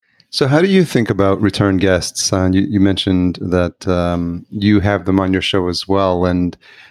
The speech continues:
uh, you know, in the beginning, you're like, "Oh, I've got so many guests to get to, and I could definitely do the whole show without having any return guests, but it's just more fun to catch up." So I'm wondering,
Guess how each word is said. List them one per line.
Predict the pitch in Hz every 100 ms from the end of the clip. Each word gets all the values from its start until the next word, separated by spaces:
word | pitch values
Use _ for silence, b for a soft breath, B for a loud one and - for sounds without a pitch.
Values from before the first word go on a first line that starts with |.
| B
uh, | 98 98
you | 123 127
know, | 139
in | 143
the | 123
beginning, | 107 127 113
you're | 107
like, | 101
"Oh, | 139
I've | 127
got | 110
so | - 131
many | 123
guests | 113 110 -
to |
get | - 147
to, | - 101 95 95 98 _ _ -
and | 98 95 92 92
I | 104
could | 107 120 - -
definitely | 117 - 104
do | 82
the | 101
whole | 95 95
show | -
without | 92 92 92
having | 95 90
any | 110 104
return | 87 95 87
guests, | 90 -
but | 92
it's |
just | 110 95 - _
more | 107 110
fun | - 98 92
to | -
catch | 90 87 104
up." | 95 -
So | 95
I'm | 92
wondering, | 95 95 95 95